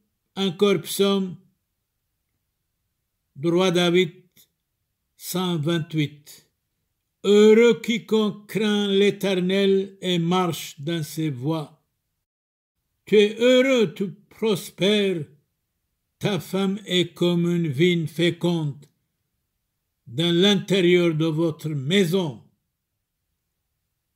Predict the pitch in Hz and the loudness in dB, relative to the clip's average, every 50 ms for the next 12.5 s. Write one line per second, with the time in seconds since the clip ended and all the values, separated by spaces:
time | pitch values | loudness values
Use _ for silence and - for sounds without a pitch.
0 | _ _ _ _ _ _ _ _ - 160 151 - - 180 175 170 160 147 131 117 | _ _ _ _ _ _ _ _ -16 -14 -12 -6 -6 -4 -4 -4 -4 -6 -8 -8
1 | 113 120 117 107 98 87 - _ _ _ _ _ _ _ _ _ _ _ _ _ | -12 -12 -12 -14 -16 -18 -20 _ _ _ _ _ _ _ _ _ _ _ _ _
2 | _ _ _ _ _ _ _ _ _ _ _ _ _ _ _ _ - 135 139 139 | _ _ _ _ _ _ _ _ _ _ _ _ _ _ _ _ -12 -10 -6 -4
3 | 143 156 175 190 208 233 247 254 254 247 247 285 - _ _ _ _ _ _ _ | -2 0 2 2 2 2 2 0 -2 -4 -6 -8 -12 _ _ _ _ _ _ _
4 | _ - 165 156 147 - - - - 180 196 196 190 185 170 151 151 151 165 151 | _ -10 -8 -8 -6 -8 -10 -8 -2 0 0 2 2 0 -2 -2 -2 -2 -2 -2
5 | - - 170 165 165 - - 185 202 - - - - - 196 202 220 233 247 - | -2 -4 -6 -6 -6 -6 -6 -4 -4 -4 -6 -8 -6 -2 -2 -2 -2 -2 -6 -10
6 | _ _ _ _ _ _ _ _ _ _ _ _ _ _ _ _ _ _ _ _ | _ _ _ _ _ _ _ _ _ _ _ _ _ _ _ _ _ _ _ _
7 | _ _ _ _ _ - 185 202 202 190 - - - - - 254 269 233 214 202 | _ _ _ _ _ 0 2 2 2 2 -2 -6 -10 -6 -2 0 2 4 4 4
8 | 196 196 190 170 160 - - 208 214 220 226 226 220 214 180 151 147 165 160 151 | 2 2 0 -2 -4 0 2 2 4 4 2 2 0 -2 -2 -2 0 0 0 -2
9 | - - 220 220 180 - - - 196 208 214 214 220 - - _ _ _ _ _ | -4 -6 -4 -4 -4 -4 -4 -4 -2 -2 -2 -2 -4 -8 -16 _ _ _ _ _
10 | _ _ _ - 147 160 165 165 143 107 120 123 131 196 214 208 196 196 185 165 | _ _ _ -8 -6 -4 -4 -4 -4 -4 -6 -2 0 0 2 2 0 0 -2 -2
11 | 175 - 156 151 147 151 160 165 165 165 160 - 123 127 135 143 143 127 110 131 | -4 -4 -2 -2 0 -2 -2 -4 -6 -10 -14 -16 -12 -8 -6 -6 -6 -4 -2 -2
12 | 160 151 139 139 131 120 104 95 92 | -2 -2 -2 -4 -8 -10 -14 -16 -18